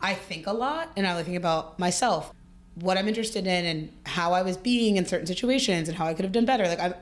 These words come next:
it's like a highlight reel, both positive and negative, of, like, myself.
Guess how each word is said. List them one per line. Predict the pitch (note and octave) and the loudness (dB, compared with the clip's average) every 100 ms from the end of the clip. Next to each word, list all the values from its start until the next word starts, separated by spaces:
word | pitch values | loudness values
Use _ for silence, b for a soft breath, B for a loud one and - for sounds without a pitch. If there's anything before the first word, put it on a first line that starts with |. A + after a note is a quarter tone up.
| - | -2
it's | F#3+ | 0
like | G3+ F#3 | 0 0
a | |
highlight | E3+ - F#3 F#3 - | -4 -2 -2 0 -2
reel, | E3+ F3 F3 E3 B B B | -4 -2 0 -2 B B B
both | - F#3 F3+ - | 2 4 2 -6
positive | - F3 E3+ F3 E3+ | -6 0 0 0 -2
and | D#3 | -2
negative, | D#3 D#3 E3 | -2 0 -2
of, | D#3 | -2
like, | D#3+ D3 - - | -6 -8 -10 -4
myself. | D#3 D3 - A#2+ B3 | -4 -4 -4 -2 -2